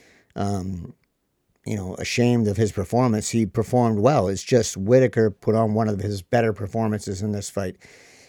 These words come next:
He looked fantastic. His, his striking was on point.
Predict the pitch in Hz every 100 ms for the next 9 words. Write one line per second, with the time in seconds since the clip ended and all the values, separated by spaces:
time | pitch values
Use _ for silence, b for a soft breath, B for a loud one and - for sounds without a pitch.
0 | b - 110 117 110 - 120 110 107 120
1 | 123 113 127 - 110 107 95 - - 110
2 | 113 - - 120 120 131 120 117 107 -
3 | - - 120 117 - 127 123